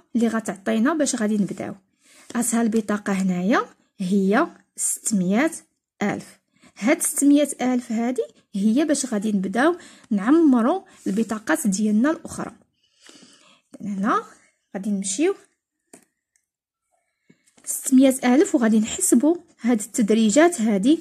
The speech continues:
حتى نوصلوا لهاد البطاقة هادي. إذا ستمية ألف، هنا كنزيدوا التدريجات بالواحد، غنخليو ستمية ألف ونحسبوا شحال من تدريجة عندنا.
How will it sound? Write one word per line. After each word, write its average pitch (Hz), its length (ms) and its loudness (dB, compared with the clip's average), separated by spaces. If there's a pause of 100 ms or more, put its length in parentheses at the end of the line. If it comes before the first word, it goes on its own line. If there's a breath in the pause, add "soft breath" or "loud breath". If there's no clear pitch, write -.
(100)
حتى - 340 0
نوصلوا 311 540 2 (120)
لهاد 226 240 2
البطاقة 226 520 -2
هادي. 190 360 -4 (560 soft breath)
إذا 202 280 -2
ستمية 277 560 2 (140)
ألف، 262 440 0 (960)
هنا 247 260 6
كنزيدوا 247 520 4
التدريجات 226 600 2
بالواحد، 226 540 0 (500 soft breath)
غنخليو 359 360 2
ستمية 285 500 2
ألف 339 220 0
ونحسبوا 269 580 0
شحال - 280 0
من 285 80 6
تدريجة 226 480 2
عندنا. - 400 -8